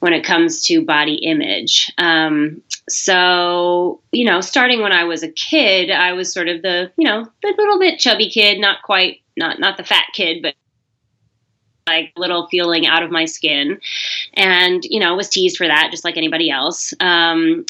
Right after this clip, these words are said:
and then as I came into being a teenager and into college, started to develop some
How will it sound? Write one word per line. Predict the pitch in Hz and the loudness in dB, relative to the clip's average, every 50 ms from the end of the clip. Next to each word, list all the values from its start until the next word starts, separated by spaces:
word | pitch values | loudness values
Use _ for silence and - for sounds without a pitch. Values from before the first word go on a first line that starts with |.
| - - | -8 -4
and | 190 190 190 190 190 185 165 170 | -2 -2 -2 -2 -2 -2 0 2
then | 208 202 202 202 202 208 202 208 202 202 208 - | 4 4 4 4 4 4 2 2 0 -2 -2 -2
as | - 202 202 190 196 | -2 -2 -2 -2 0
I | 185 190 185 | -2 -2 -2
came | - - - 226 220 220 220 | -4 -6 -4 -2 0 0 0
into | 220 214 214 214 180 | 0 0 -2 -4 -2
being | 202 196 190 190 | 0 0 2 2
a | 185 175 | 0 0
teenager | - - 226 220 220 202 202 185 185 175 175 | 0 0 0 2 2 2 2 2 2 2 2
and | 170 170 | 2 2
into | 165 165 165 160 | 0 -2 -4 -4
college, | - - - 254 285 285 240 190 180 180 185 185 175 165 | -4 -2 2 2 2 4 4 2 2 2 2 2 0 -2
started | - - - 175 170 165 170 165 160 | -4 -4 -2 0 0 0 0 -2 -4
to | - 180 | -4 -4
develop | 160 180 160 156 165 160 156 160 160 156 151 151 - - | -4 -4 -2 0 0 0 0 2 0 -2 -2 -4 -6 -8
some | - - 180 160 156 156 156 156 156 156 156 156 156 160 | -4 -2 0 0 0 0 0 -2 -2 -2 -4 -4 -4 -6